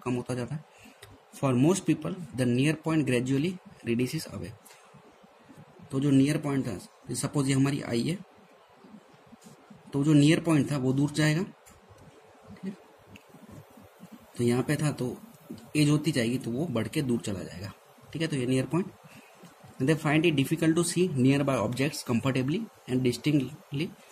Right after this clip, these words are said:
without corrective eyeglass। ठीक है, तो उनको आई ग्लास की require रहती है, नहीं तो वो nearby objects नहीं देख पाते। This defect is called presbyopia। ठीक है, it arises due to the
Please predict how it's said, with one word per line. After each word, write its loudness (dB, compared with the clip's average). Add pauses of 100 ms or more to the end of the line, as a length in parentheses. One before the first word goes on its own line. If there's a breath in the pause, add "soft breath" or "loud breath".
(160 loud breath)
without 2
corrective -4 (160)
eyeglass। -6 (720)
ठीक -6
है, -2
तो 0
उनको 0
आई 0
ग्लास 2
की -4
require 0
रहती -2
है, 2
नहीं 4
तो -4
वो 0
nearby 4
objects -4
नहीं 2
देख -8
पाते। -16 (920 loud breath)
This 0
defect 0
is 0 (440)
called 4 (1400)
presbyopia। 0 (1080)
ठीक -8
है, -8 (500)
it 0
arises 0
due -2
to 4
the 0